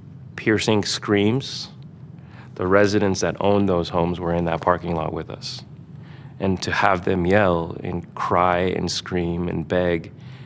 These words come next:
and say, "Why aren't you doing anything?" was really hard to take.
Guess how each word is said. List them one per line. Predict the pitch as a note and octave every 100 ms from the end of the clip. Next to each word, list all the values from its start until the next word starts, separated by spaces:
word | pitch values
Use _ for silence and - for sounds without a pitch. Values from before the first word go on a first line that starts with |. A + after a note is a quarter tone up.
| -
and | - -
say, | F#2
"Why | E2+ F#2 F#2
aren't | F2+
you | F2
doing | E2 F#2 F#2
anything?" | E2+ D#2+ D#2+ E2 D#2+ - - - - -
was | - E2
really | F2+ F2+ E2+
hard | E2+ E2
to |
take. | - E2 - -